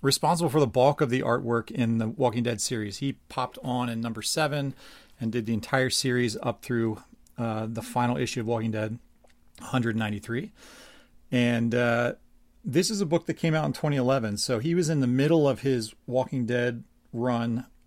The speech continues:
when this came out. And, um, I wasn't actually familiar with this until a couple years ago when it popped up. It's published by Dynamite Entertainment,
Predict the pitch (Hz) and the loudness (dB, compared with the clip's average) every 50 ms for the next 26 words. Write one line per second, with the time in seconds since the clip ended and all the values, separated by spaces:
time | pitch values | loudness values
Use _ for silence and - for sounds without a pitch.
0 | _ - - 117 113 113 110 113 110 - - - 120 107 107 104 104 101 - - | _ -6 -2 0 0 2 0 0 -2 -6 -6 -6 -6 -4 -4 -4 -6 -6 -8 -12
1 | - - _ - - - - 117 113 110 110 110 107 110 107 110 110 104 104 107 | -18 -20 _ -20 -18 -10 -8 -6 -4 -4 -4 -6 -4 -4 -4 -4 -6 -6 -8 -10
2 | - - _ _ _ _ _ - - - - - - - - - 113 127 170 170 | -12 -18 _ _ _ _ _ -20 -20 -20 -16 -14 -14 -10 -4 -2 0 2 4 6
3 | 156 151 120 139 135 127 - 139 - - 139 156 170 139 110 107 104 - 127 110 | 6 4 4 4 0 0 -2 -6 -6 -4 -4 -2 -2 -2 -2 -2 -4 -6 -6 -6
4 | 110 104 - 127 107 107 113 117 127 135 123 120 107 113 110 107 110 - - 123 | -6 -4 -4 -6 -6 -4 -4 -2 -2 -2 -4 -4 -6 -4 -4 -6 -8 -10 -8 -8
5 | 117 - - 127 120 123 - - - - - - - - - - 127 113 - - | -8 -8 -6 -6 -6 -6 -8 -10 -20 -20 -20 -20 -20 -20 -12 -8 -8 -6 -2 2
6 | 139 139 131 147 - - 131 123 117 104 123 123 131 139 131 131 135 - - 127 | 2 4 4 2 0 2 0 0 0 0 0 0 2 2 0 0 -2 -2 -4 -4
7 | 117 107 - - 160 160 165 165 160 175 - | -4 -4 -4 -4 -2 0 0 0 0 -2 -6